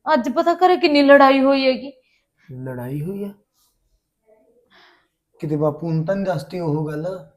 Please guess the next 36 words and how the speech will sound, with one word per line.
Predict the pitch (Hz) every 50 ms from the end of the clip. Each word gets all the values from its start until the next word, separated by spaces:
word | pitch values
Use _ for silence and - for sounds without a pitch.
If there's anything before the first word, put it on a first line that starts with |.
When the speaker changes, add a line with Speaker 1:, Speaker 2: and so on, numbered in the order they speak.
| _ _ _ -
Speaker 1:
ਸਾਰੀ | 214 - 370 392 381 392 415 381
ਗੱਲ | 392 381 359 339
ਬਾਪੂ | 311 311 302 294 294 320 302
ਨੂੰ | 311 294
ਪਤਾ | 247 302 - 311 302 294
ਗਾ। | 285 277 262 285 - - - _ _ _ _ _ _ _ -
ਤੇ | 302 - - - - 262
ਬਾਪੂ | 339 320 302 311 320 320
ਨੇ | 302 302
ਕਿਹਾ | - 302 302 294 330 339
ਹੈਗਾ | 320 294 294
ਉਹਨੂੰ | 302 302 320
ਵੀ, | 311 339
"ਤੈਨੂੰ | - 330 311 285 285 294
ਕਿੱਕਰ | 277 302 - - 339 359
ਸਿੰਘ | 311 349 302 302 311
ਨੂੰ | 320 339 311
ਇੱਥੇ | - 311 302
ਲਿਆਉਣ | 285 311 320 339 330 294
ਦੀ | 311 294
ਕੀ | 247 294
ਲੋੜ | 285 294 285 269 269
ਸੀ? | - 285 269
ਕਿੰਨਾ | - - - _ _ - 330 311 302 302 294
ਦੂਰੋਂ | 247 240 285 285 285 285 277
ਦੂਰੀ | 240 277 277 277 269 277
ਹੋਏ, | 277 262 262 269 269
ਆਪਸ | 269 269 262 262 285
ਵਿੱਚ | 294 285 - -
ਬੋਲੇ।" | 254 247 269 262 247 247 254 254 254 - - - - _ _ _ _ -
ਮੈਂ | 294 330 320
ਮੰਮੀ | 302 277 277 294 330
ਨੂੰ | 330 349 285
ਕਹੀ | 320 285 330 254
ਜਾਨੀ | 294 294 294 294 302 339
ਹੈਗੀ | 359 294 262 294